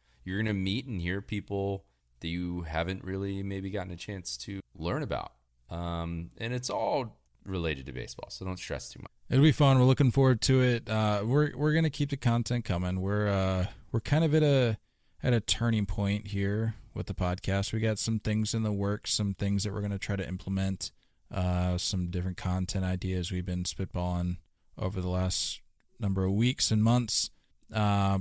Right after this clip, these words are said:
Speaker 2: but yeah, I mean, if there's stuff that you guys wanna see, stuff that you guys want us to try out, shoot us a message, hit us up on Instagram, hit us up with an email, whatever,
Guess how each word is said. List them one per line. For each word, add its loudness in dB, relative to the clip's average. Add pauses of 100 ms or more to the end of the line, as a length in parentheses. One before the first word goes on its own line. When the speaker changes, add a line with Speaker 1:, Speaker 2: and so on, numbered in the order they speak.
(100)
Speaker 2:
but 4 (420)
yeah, 0
I -2
mean, 0 (420)
if -6
there's -2
stuff -2
that -8
you 0
guys 2
wanna 2
see, 0
stuff -2
that -6
you -4
guys -2
want -2
us -2
to -8
try -2
out, 0 (180)
shoot -8
us -2
a -4
message, -2
hit -6
us -2
up -4
on 0
Instagram, 0 (200)
hit -6
us -2
up -6
with -6
an -4
email, 4
whatever, 2